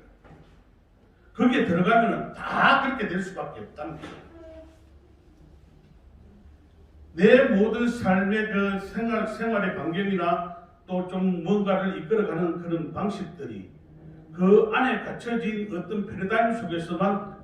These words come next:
생각하고 있다는 거예요. 그것을 밖으로 끄집어내야 되는데 이 세상이 그렇게 만들지 않고 있다는 거죠.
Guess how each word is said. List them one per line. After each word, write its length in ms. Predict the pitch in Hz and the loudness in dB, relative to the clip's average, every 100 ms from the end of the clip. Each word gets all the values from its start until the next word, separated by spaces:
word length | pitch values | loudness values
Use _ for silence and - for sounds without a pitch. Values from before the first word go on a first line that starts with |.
| - | -18
생각하고 580 | - 165 165 - - 107 | -12 -8 -6 -4 -4 -4
있다는 220 | - 90 | -10 -14
거예요. 220 | 78 - - - - - - - - - - - - | -16 -20 -20 -20 -20 -20 -20 -20 -20 -20 -20 -18 0
그것을 360 | 254 254 - | 2 4 2
밖으로 400 | - - - 240 | 4 4 4 2
끄집어내야 560 | 247 247 277 233 240 - | 2 2 2 2 4 2
되는데 720 | - 139 139 220 - - - - - - - - - - - - - - - | 0 -2 2 4 4 0 -6 -14 -20 -20 -20 -20 -20 -20 -20 -20 -20 -20 -6
이 80 | 190 | -4
세상이 680 | 202 196 - 196 208 214 - | -2 -2 2 2 2 0 -2
그렇게 320 | 185 - - | -2 -2 -6
만들지 520 | 107 107 151 - 151 | -12 -8 -4 -4 -6
않고 260 | 165 165 - | -10 -10 -12
있다는 220 | - - | -16 -18
거죠. 380 | - - - | -20 -20 -20